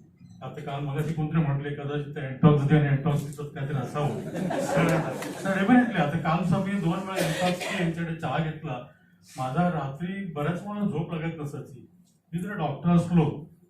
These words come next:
तरी आम्हाला असं, मी शेवटी माणूसच आहे ना, काय नाही काय स्ट्रेस असणार, काय काय पेशंटला ट्रीटमेंट दिली, खरं तो बरा होईल का, त्याचे कॉम्प्लिकेशन करेल का नाही, असे अनेक हे अद्ययावत नॉलेज,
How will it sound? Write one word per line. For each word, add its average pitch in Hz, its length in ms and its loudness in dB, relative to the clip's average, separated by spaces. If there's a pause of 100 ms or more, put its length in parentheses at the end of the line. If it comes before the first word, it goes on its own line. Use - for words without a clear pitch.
(120)
तरी 175 80 2
आम्हाला 160 280 2
असं, - 180 -4
मी 180 140 -2
शेवटी 190 300 -4
माणूसच 170 340 0
आहे 143 160 -2
ना, 170 80 -2 (360)
काय 139 260 -6
नाही 170 160 -4
काय 170 120 -6
स्ट्रेस 170 400 -4
असणार, 151 340 -4
काय 147 340 -8
काय 175 160 -8 (420)
पेशंटला 165 360 0
ट्रीटमेंट 165 480 -4
दिली, 156 240 -4
खरं 151 220 -4
तो 165 140 -4
बरा 147 220 -2
होईल 151 200 -2
का, - 320 -8 (200)
त्याचे 156 200 -6
कॉम्प्लिकेशन 160 640 -6 (160)
करेल 151 560 4
का 151 100 -4
नाही, 120 400 -8 (300)
असे 180 200 -2
अनेक 180 260 2
हे 180 280 0
अद्ययावत 175 680 2
नॉलेज, 170 320 6